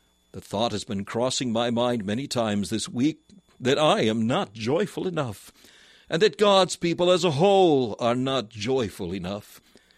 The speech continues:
Am I mistaken in that idea? What is the truest worship in the world? Why, it is joy in the Lord. Rejoice in the Lord alway. I believe that we adore God best and please him most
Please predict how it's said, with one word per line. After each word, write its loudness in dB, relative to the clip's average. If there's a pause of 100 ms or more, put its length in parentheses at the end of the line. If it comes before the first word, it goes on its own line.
(600)
Am -6
I -4
mistaken -4
in -4
that -2
idea? -2 (840)
What 2
is -2
the 0
truest -2
worship -4
in -4
the -6
world? -8 (580)
Why, -6 (140)
it -8
is -8 (180)
joy 2
in 0
the -2
Lord. 2 (560)
Rejoice 4
in 0
the 4
Lord 4
alway. 2 (880)
I -4
believe -4
that -10
we -4
adore -4
God -4
best -6
and -12
please -6
him -4
most -4